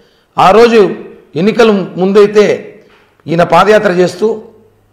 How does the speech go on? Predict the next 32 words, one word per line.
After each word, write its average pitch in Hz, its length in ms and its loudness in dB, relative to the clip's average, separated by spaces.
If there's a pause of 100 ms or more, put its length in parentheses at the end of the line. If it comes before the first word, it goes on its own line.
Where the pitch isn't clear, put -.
(380)
అవ్వ, 202 380 2
తాత, 185 240 0
అక్క, 180 500 0
చెల్లి, 190 220 -4
బాబాయ్, 175 500 2 (100)
అన్న 190 520 0
అంటూ 202 360 0
ప్రతి 175 380 -6
ఒక్కరికి 185 360 -2
ముద్దులు 175 380 0
పెట్టి, 185 600 -4 (500)
సంకలు 185 280 0
గుద్ది, 175 580 -2
రకరకాల 185 500 0
ఏమేమి 202 440 0
చేసినా 202 200 2
అందరూ 196 160 -2
చూసుంటాం 180 360 -2
మనం. 131 200 -4 (580)
ఆయన 156 200 0 (120)
చేసి, 214 340 2
ఆయన 170 140 -2
ఎన్ని 180 200 -2
నా-, 196 160 0
ఎన్ని 190 200 0
నాటకాలు 202 420 2
ఆడాడో 208 400 2 (920)
చేసి, 202 280 2
ఈరోజు 196 360 0
ప్రభుత్వం 202 420 0
వచ్చిన 185 200 -6
తర్వాత 160 580 0